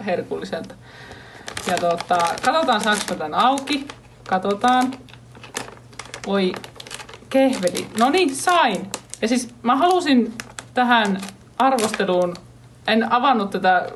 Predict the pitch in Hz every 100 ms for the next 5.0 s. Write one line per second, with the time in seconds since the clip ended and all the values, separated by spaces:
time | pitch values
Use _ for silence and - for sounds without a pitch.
0 | - 196 226 226 185 170 196 - - 214
1 | 196 175 160 - - 160 180 - 185 185
2 | 185 202 190 185 170 196 - 202 185 180
3 | 170 160 190 151 151 165 156 - - -
4 | - - - - - - - 175 180 180